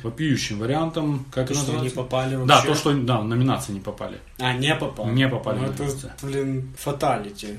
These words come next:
Speaker 1: Одну
Speaker 2: Ну,
Speaker 1: из
Speaker 2: покажи, что
Speaker 1: классических,
Speaker 2: там было.
Speaker 1: э, классических трагедий. В тринадцатом году выходили фильмы «Двенадцать лет рабства», вот он там и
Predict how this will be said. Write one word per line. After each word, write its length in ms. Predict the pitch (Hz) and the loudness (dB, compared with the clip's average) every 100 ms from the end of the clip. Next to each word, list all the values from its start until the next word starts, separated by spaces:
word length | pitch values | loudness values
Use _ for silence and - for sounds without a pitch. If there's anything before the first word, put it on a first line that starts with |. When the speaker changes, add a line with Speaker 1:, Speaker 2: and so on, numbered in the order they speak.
| - | 0
Speaker 1:
Одну 260 | 120 139 160 | 2 6 6
Speaker 2:
Ну, 40 | |
Speaker 1:
из 140 | 156 127 | 6 6
Speaker 2:
покажи, 20 | |
что 80 | 131 | 6
Speaker 1:
классических, 580 | 131 165 - 135 - | 6 6 4 2 2
Speaker 2:
там 140 | 120 113 | 0 0
было. 100 | 139 | 2
Speaker 1:
э, 80 | 127 | 2
классических 680 | - 135 - 156 - 139 | 2 2 2 2 0 -2
трагедий. 420 | - 139 135 101 98 | 0 2 4 2 0
В 80 | |
тринадцатом 580 | - 151 190 208 - 170 | 2 6 8 6 6 6
году 240 | 151 147 127 | 6 6 4
выходили 540 | 104 123 139 139 139 | 4 2 2 4 6
фильмы 360 | 120 139 127 113 | 4 4 2 2
«Двенадцать 380 | 107 135 147 151 | 2 4 4 2
лет 180 | 139 - | 0 4
рабства», 380 | 110 104 - | 2 2 0
вот 220 | 147 117 123 | 0 0 0
он 140 | 117 | 0
там 220 | 117 110 | 0 0
и 100 | 110 | 0